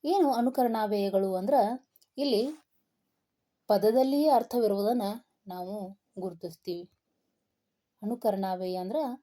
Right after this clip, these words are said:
ಅನುಕರಣೆಯನ್ನ ಮಾಡ್ತಕ್ಕಂಥದ್ದು.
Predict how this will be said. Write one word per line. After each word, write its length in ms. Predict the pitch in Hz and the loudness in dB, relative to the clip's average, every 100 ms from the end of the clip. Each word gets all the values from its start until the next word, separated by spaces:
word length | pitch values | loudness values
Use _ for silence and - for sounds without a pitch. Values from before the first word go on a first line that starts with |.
| _ _ _ - | _ _ _ -8
ಅನುಕರಣೆಯನ್ನ 840 | 202 247 277 277 277 277 262 254 339 403 _ _ | -4 -2 2 2 2 0 0 -2 -4 -6 _ _
ಮಾಡ್ತಕ್ಕಂಥದ್ದು. 960 | 196 196 190 202 202 180 185 190 165 | -6 -6 -6 -8 -8 -8 -6 -6 -4